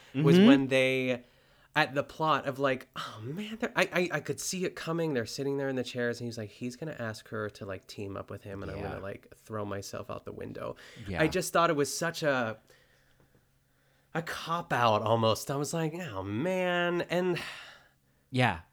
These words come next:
Speaker 2: there was a,
Speaker 1: from
Speaker 2: there was
Speaker 1: there it just ca-, yeah, it's, and then they succeed, and then they ruin everyone's lives even more.
Speaker 2: Well, yeah, right, because even though at the very end she gets killed, it's like, yeah, but the empire they've created is already well in place, you know?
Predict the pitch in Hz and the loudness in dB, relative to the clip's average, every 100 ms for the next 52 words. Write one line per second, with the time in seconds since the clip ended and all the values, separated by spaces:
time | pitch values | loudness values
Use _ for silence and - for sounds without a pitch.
0 | _ 127 120 113 202 202 208 226 196 196 | _ 0 0 2 4 4 6 4 4 2
1 | - 196 175 214 147 110 113 165 139 151 | 0 -2 2 2 2 0 -2 -4 -4 -4
2 | 151 165 185 190 180 208 208 226 147 107 | -4 -2 -2 -2 -2 -2 0 0 0 0
3 | 113 120 139 151 151 147 123 - 95 - | -2 -2 -2 -2 -2 -4 -6 -14 -16 -16
4 | - _ _ 85 - 123 139 160 175 170 | -20 _ _ -20 -20 -8 -2 0 2 0
5 | 170 170 165 143 151 151 147 147 131 101 | 0 -2 -2 -2 -2 -2 -4 -4 -4 -4
6 | 98 92 92 - _ _ - - - 196 | -4 -4 -8 -12 _ _ -20 -6 2 4
7 | 185 294 208 202 - - 180 175 147 135 | 6 6 4 2 -2 -2 0 0 2 4
8 | 160 139 120 110 117 110 90 127 120 95 | 4 4 2 4 4 4 2 2 4 2
9 | - 104 98 - - 147 185 95 95 - | -2 -2 -2 -6 -2 2 4 2 0 0
10 | 101 95 98 120 123 82 90 - 95 95 | 0 0 -2 2 2 2 -2 -4 -4 -4
11 | 120 92 78 80 80 - _ - - 85 | -4 -4 -6 -6 -10 -12 _ -18 -10 -6
12 | 85 127 80 69 78 85 87 85 78 78 | -2 0 0 -4 -4 -2 0 -2 -6 -4
13 | 80 80 69 - - 135 - - - - | -4 -4 -6 -8 -2 -2 -2 -10 -14 -10
14 | 90 87 82 90 | -6 -4 -2 -2